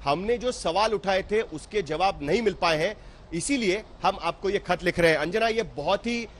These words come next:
सीधा हमला है उद्धव ठाकरे पर। सीधा-सीधा हमला करते हुए संजय सिरसाट, अ, के जरिए एकनाथ शिंदे ये हमला कर रहे हैं कि आपके दरवाजे पिछले ढाई साल में, आप मुख्यमंत्री बनने के बाद,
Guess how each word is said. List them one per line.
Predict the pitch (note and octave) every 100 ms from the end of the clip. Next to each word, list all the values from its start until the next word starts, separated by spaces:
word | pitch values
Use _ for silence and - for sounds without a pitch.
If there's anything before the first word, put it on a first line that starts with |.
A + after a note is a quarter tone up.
| - -
सीधा | - - F#3+ A#3+
हमला | G3 F3+ G#3 G3+
है | A3
उद्धव | F#3+ D3 G3
ठाकरे | F3+ F3+ G3+ F#3
पर। | F3 B2+ - - - - -
सीधा-सीधा | E3+ F#3+ A#3 A3 A3+
हमला | F#3 G3 G#3
करते | G3 E3+
हुए | G3+ G#3 G#3+
संजय | F3+ F3+ G3+
सिरसाट, | G3 E3+ G#3 G3+ G#3+ - - -
अ, | E3 E3
के | G3+ G3+
जरिए | F#3 G#3 G#3+ E3+
एकनाथ | E3+ F#3 G#3+
शिंदे | - F#3 G#3+
ये | A3+
हमला | F3 F#3 G3
कर | F3+
रहे | E3+ E3+
हैं | G#3 - - - -
कि | G#3+ - -
आपके | E3 G#3 - A#3
दरवाजे | F3 E3+ G3 G3 G3+
पिछले | G#3+ F3+ - G#3
ढाई | D#3+ C3+ D#3
साल | - G3 F#3
में, | G#3 G#3
आप | E3+ F#3
मुख्यमंत्री | E3 D#3 G#3 G3 G3
बनने | F3 E3+ F#3
के | G3
बाद, | D#3+ F3 G#3